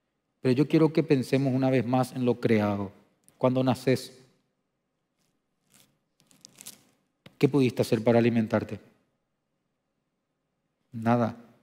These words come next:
Sí o sí, todos los seres humanos estuvimos en una absoluta dependencia de alguien. Benditos somos si ese alguien fue mamá y nos puso el pecho. Pero hay situaciones y situaciones, todos los que estamos vivos y hemos alcanzado edad,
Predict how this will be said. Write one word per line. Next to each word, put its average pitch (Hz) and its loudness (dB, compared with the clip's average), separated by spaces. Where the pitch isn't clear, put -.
Sí - 2
o 196 10
sí, - -4
todos 180 4
los 165 0
seres 147 -2
humanos 131 -2
estuvimos 135 -4
en 127 -2
una 139 -2
absoluta 156 0
dependencia 127 0
de 113 -2
alguien. 101 -6
Benditos 143 2
somos 165 2
si 143 0
ese 139 0
alguien 127 -2
fue 123 0
mamá 120 -2
y - 0
nos 123 -2
puso - -8
el 117 0
pecho. 120 -4
Pero 117 0
hay 113 2
situaciones 160 -2
y 147 -6
situaciones, 143 -4
todos 156 -2
los 165 0
que 156 -2
estamos 143 -6
vivos 170 2
y 135 4
hemos 135 -2
alcanzado 139 2
edad, 147 2